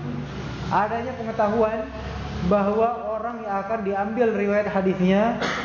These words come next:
telah meninggal sebelum perawi yang meriwayatkan darinya belum mencapai usia tamyiz. Arti,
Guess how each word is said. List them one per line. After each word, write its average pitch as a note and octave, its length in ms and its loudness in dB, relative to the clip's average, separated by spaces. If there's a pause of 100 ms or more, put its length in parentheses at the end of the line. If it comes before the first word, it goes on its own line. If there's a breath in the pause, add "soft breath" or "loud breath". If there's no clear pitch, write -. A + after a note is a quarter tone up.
(160)
telah G#3 320 2
meninggal G#3 880 0 (160)
sebelum G#3 480 4
perawi G3+ 480 0 (480)
yang G#3+ 320 4
meriwayatkan G3+ 560 4
darinya F#3+ 560 2
belum F#3 400 2
mencapai E3+ 480 0
usia D#3+ 320 2
tamyiz. D#3 400 2 (800)
Arti, C3 240 -2